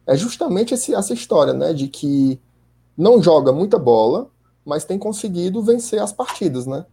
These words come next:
Teve o jogo contra o Bahia, lá em Salvador, que foi dois a um. Foi um jogo, o Bahia completamente, é, é, sorumbático, né? E o Inter ganhou de dois a um lá em Salvador.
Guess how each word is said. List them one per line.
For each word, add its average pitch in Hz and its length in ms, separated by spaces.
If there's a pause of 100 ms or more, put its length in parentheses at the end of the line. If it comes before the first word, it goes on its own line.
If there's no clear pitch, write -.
(600)
Teve 170 240
o 170 60
jogo 151 220
contra 143 260
o - 20
Bahia, 135 580 (140)
lá 117 160
em 110 40
Salvador, 120 560
que - 80
foi 131 140
dois 147 300
a 156 120
um. 120 320
Foi - 200
um 123 140
jogo, 120 340 (440)
o 113 80
Bahia 117 580 (320)
completamente, 165 920 (600)
é, 110 320
é, 104 640 (100)
sorumbático, 147 760
né? 170 200 (380)
E 120 100
o 127 140
Inter 135 180
ganhou 123 220
de 113 100
dois 170 240
a 165 140
um 131 200
lá 151 280
em 120 60
Salvador. 117 680